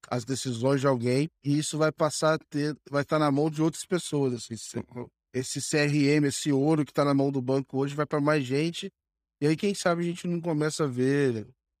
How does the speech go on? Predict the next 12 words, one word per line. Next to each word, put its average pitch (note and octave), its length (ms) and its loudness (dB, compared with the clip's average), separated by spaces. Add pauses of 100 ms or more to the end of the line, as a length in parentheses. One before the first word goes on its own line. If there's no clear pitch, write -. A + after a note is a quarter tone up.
(300)
uns B2 160 -4
negócios B2+ 380 -2
um A2+ 40 -14
pouquinho C3 340 -6
mais C3 200 0
legal, A#2+ 540 0
assim, G#2+ 340 -6
e A#2+ 40 -4
tal, A#2 220 -2
não B2 180 0
entra C3 300 -2
na, B2+ 380 0